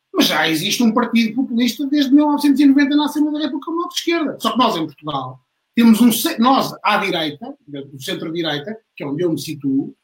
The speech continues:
temos um grande complexo sempre de olhar para a esquerda e diz-, e chamar os nomes que temos que chamar, mas eles não se cuidam de nos chamar a nós. Aliás, é muito curioso que hoje vi um, um vídeo que anda a circular nas redes sociais, de um debate, eh,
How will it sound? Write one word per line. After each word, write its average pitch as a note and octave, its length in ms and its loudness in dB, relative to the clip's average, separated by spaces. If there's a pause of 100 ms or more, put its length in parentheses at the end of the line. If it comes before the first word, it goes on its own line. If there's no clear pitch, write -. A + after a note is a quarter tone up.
(300)
temos B3+ 300 4
um C4+ 180 8
grande C#4+ 420 4
complexo F3+ 680 -4
sempre C#3+ 460 -8 (540)
de G3+ 140 0
olhar C4 440 4
para A3 120 -2
a G#3 40 2
esquerda A#3 440 -6
e D4 80 0
diz-, C#4 260 2
e C#4 140 0
chamar C#4 440 2
os B3 200 -4
nomes D4 260 0
que - 60 -18
temos D4 200 -2
que - 100 -14
chamar, D#4+ 380 -2 (200)
mas D#4 180 0
eles C#4 180 4
não D#4 120 6
se - 120 -6
cuidam D4+ 220 2
de D#4 60 0
nos D#4 100 -2
chamar D#4+ 280 -6
a F4 80 -10
nós. C4+ 260 -8
Aliás, G3+ 300 -6
é G#3 40 -6
muito C#4 200 -2
curioso C4+ 540 0 (360)
que A3+ 160 -4
hoje B3+ 320 0
vi A#3+ 160 0
um, F#3+ 340 -4 (320)
um G3 140 -8
vídeo G#3 480 -2
que F#3 80 -12
anda F3+ 140 -8
a - 20 -8
circular G3+ 440 -4
nas D#3 120 -4
redes F3 240 -8
sociais, E3 580 -8 (480)
de D3 100 -12
um F3+ 120 -6
debate, F3 500 -2
eh, C#3+ 680 -4